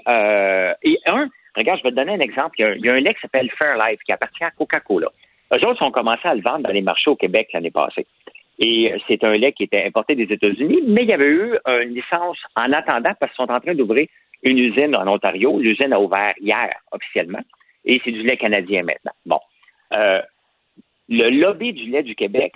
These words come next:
a martelé ça, ça a sorti. Les gens n'ont même pas acheté ce lait-là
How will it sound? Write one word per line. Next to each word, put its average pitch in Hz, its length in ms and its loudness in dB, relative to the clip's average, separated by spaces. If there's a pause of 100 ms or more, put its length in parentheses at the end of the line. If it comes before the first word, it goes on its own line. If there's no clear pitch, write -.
a 117 120 2
martelé 151 680 -2
ça, 202 160 -4
ça 107 100 -2
a 107 120 -6
sorti. - 420 -12 (380)
Les 127 180 2
gens 190 200 0
n'ont 127 180 2
même 175 220 0
pas 151 140 0
acheté 175 400 -4 (100)
ce 107 60 0
lait-là 90 320 2